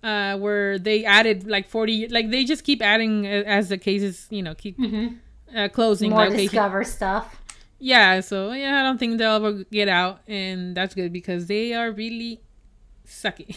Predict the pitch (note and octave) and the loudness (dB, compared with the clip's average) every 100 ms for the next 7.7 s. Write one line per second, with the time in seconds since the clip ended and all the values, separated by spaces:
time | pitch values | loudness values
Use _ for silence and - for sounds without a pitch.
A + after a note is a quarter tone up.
0 | - - E4 - C#4 C#4 C#4+ C4+ - - | 2 2 2 -2 -4 -12 -14 -14 -16 -8
1 | - D#4 D#4+ C#4+ C#4 B3 C#4+ B3 A#3 A3+ | 0 4 2 0 -10 -4 2 2 2 0
2 | A#3 C4 C4+ C#4 C#4 C4 - A#3+ A#3+ B3 | -2 -2 -2 0 0 -2 -6 -6 -4 -4
3 | A#3+ A3+ A3 G#3+ G#3+ G3 F#3 F3 F3 F#3+ | -4 -2 -2 0 0 -2 -4 -6 -6 -8
4 | G3 F#3 F#3+ F#3 F3+ F3+ F3+ F3 E3 F3 | -6 -6 -6 -6 -6 -6 -8 -8 -10 -14
5 | - _ - A#3+ B3+ A3 G#3+ A3+ G#3+ G#3 | -20 _ 0 0 0 -4 -6 -8 -8 -8
6 | G3 - G3 G3 E3+ F3+ F#3+ F#3+ F3 F3+ | -8 -6 -6 -6 -8 -10 -10 -10 -10 -8
7 | F3+ G3+ - F3 E3+ E3+ F3+ | -8 -8 -10 -12 -10 -10 -10